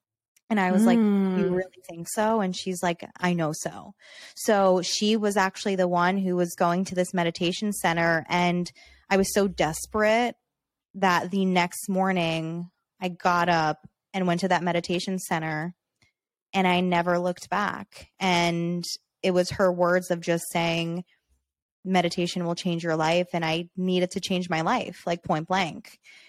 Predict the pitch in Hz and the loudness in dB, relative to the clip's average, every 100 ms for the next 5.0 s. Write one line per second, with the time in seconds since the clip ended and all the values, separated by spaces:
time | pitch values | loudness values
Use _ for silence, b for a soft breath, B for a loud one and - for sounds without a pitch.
0 | B B B 185 175 170 170 185 - _ | B B B 0 2 0 -4 -6 -12 _
1 | _ - - 214 196 190 208 190 180 175 | _ -12 -2 2 2 2 0 2 2 2
2 | 185 202 175 180 165 165 196 196 185 180 | 0 0 -2 0 -2 0 -2 -2 0 0
3 | 180 180 180 180 175 175 196 180 170 165 | 0 2 2 0 0 -2 -4 -4 0 0
4 | 170 175 170 170 170 170 165 165 170 180 | 0 0 0 0 0 0 0 -2 -4 -6